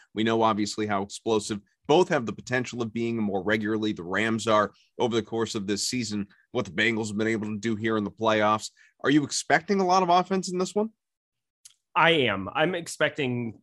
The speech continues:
Speaker 2: I mean, I like the over. Um, it, it's not something that is, is crazy that I wanna be, it, a scale of one to ten, we'll go on, like, the four in the confidence range, but, uh, I definitely feel like both offenses,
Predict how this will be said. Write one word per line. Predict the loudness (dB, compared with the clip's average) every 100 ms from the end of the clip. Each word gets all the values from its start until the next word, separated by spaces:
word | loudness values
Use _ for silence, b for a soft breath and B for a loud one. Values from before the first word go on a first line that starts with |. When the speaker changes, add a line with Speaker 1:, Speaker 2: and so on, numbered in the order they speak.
| -2
Speaker 2:
I | 0
mean, | 0
I | 2
like | 4 4 2
the | 0
over. | 0 -2 -6 -8 _
Um, | -8 -6 -6 -10 -14 -6
it, | -2
it's | -2 -2 -4 -6 -12 -14 _ _ _
not | 2 2 2
something | -2 0 0
that | 2 0 -2 -6
is, | -6 -6
is | -8 -8 -8
crazy | -14 -4 -2 -2 -2
that | -2 0
I |
wanna | 0 -2
be, | -6 -10 _
it, | 0 0
a | 0 -2
scale | -2 2 2
of | 2
one | 0 0
to | -2
ten, | -2 -4 -2
we'll | -4
go | 0 0
on, | 2
like, | 0
the | -4
four | -12 -4 0 2
in | 0
the | -2
confidence | -4 -4 -4 -6 -8 -8
range, | -10 -10 -12 -8
but, | -8 -8 b b b b b
uh, | 0 2 2
I | 2
definitely | 2 2 0 0
feel | -6 -4 -2 2
like | 0 0 -8
both | -4 -2 -2
offenses, | -2 -2 -4 -4 -6 -8 -8